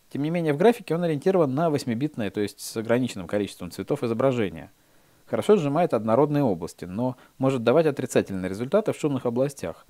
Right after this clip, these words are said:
хотя это и встречается крайне редко. Специалисты утверждают, что лучший результат — это тысячекратное сжатие, но достигается оно на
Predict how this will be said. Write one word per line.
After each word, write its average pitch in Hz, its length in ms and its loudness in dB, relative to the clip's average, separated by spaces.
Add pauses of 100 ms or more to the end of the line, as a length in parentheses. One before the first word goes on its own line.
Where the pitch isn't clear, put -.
хотя 127 200 -2
это 160 120 0
и - 20 -2
встречается - 440 -4
крайне 113 300 -2
редко. - 340 -8 (480)
Специалисты 175 460 2
утверждают, 170 400 6
что 147 160 0
лучший 160 260 2
результат — 156 380 0
это 139 180 -4
тысячекратное 143 760 -2
сжатие, 117 380 2
но 87 100 -6
достигается 156 600 -2
оно 107 180 -4
на 123 280 -4